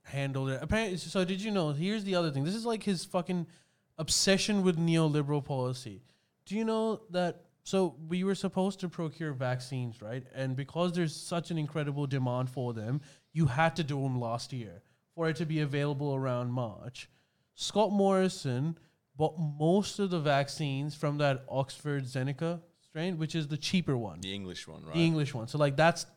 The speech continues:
Speaker 1: three dollars or four dollars a shot as opposed to the U S one, which is, like, twenty-five dollars or something.
Speaker 2: The U S one's more effective.
Speaker 1: Yeah.
Speaker 2: Yeah, yeah.
Speaker 1: And so, like, we bought fifty million of these Oxford ones, which are apparently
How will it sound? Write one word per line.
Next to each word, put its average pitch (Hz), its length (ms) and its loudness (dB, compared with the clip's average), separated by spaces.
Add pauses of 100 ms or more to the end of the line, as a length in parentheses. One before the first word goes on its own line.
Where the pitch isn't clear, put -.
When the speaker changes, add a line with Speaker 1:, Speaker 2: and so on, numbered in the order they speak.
(120)
Speaker 1:
three 185 240 0
dollars 151 400 2
or 147 40 -4
four 147 280 -2
dollars 147 320 0
a 139 80 -4
shot 139 340 0
as 139 220 2
opposed 143 340 -2
to 143 100 -2
the 135 220 2 (280)
U 151 260 6
S 139 160 0
one, 135 200 4
which 135 180 0
is, 139 60 -2
like, 131 160 0
twenty-five 135 540 0
dollars 120 300 -2
or 120 40 -6
something. 127 340 -4
Speaker 2:
The 98 80 -8
U 135 140 0
S 147 120 0
one's 123 180 -4
more 98 100 -2
effective. 87 460 -8 (180)
Speaker 1:
Yeah. 180 260 2
Speaker 2:
Yeah, 95 60 -8
yeah. 73 240 -10 (200)
Speaker 1:
And 180 120 0
so, 208 120 0
like, 208 160 4
we 202 100 4
bought 180 260 0 (560)
fifty 247 360 2
million 180 680 2
of 147 200 -4
these 151 300 -4
Oxford 151 420 -4
ones, 139 340 -2
which 151 180 -2
are 165 60 4
apparently 175 380 2